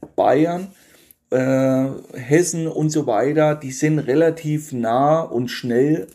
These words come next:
an den Grande Fiume gefahren. Das sind teilweise keine sechs Stunden.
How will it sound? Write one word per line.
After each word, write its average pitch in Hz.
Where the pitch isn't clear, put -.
an 123
den 123
Grande 139
Fiume 143
gefahren. 131
Das 120
sind 131
teilweise 127
keine 127
sechs 120
Stunden. 151